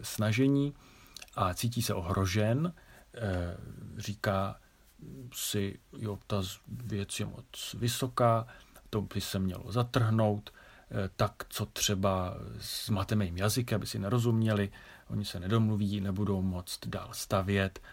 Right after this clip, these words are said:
a rozejdou se.“ Eh, tohle je takové lidové pojetí, eh, takový intuitivní pohled, intuitivní inspirace, eh, jak chápat,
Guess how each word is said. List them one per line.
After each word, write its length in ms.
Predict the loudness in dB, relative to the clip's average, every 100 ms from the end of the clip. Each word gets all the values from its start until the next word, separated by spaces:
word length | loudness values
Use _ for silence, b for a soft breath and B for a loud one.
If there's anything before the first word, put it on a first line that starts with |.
| B -4
a 180 | -4
rozejdou 640 | -4 -4 0 0 0 -4 -6
se.“ 220 | -8 -8 B B B B B -6
Eh, 340 | -4 -2 -4 0
tohle 320 | 2 4 4
je 180 | 4 2 -4 _ _ -16 -8
takové 340 | -4 2 2
lidové 420 | 4 4 4 2 0
pojetí, 800 | 0 2 2 0 0 0 0 -4
eh, 220 | -8 -6
takový 300 | -10 -8 -2
intuitivní 800 | 2 4 6 4 4 2 4 2
pohled, 720 | 2 0 0 2 2 2 -2 -4
intuitivní 960 | -2 0 0 0 0 2 4 4 0 B B B B -2
inspirace, 800 | 0 0 0 0 0 0 0 0 B B B B B B B -20 -14 -10
eh, 40 | -6 -4 -4 -8 -10 -12 -14 -18 -20 -20 -20 _ -20 _ _ -20 -20 -18 -2
jak 320 | 0 0 -4 -10 -2
chápat, 560 | 2 2 2 -2 -2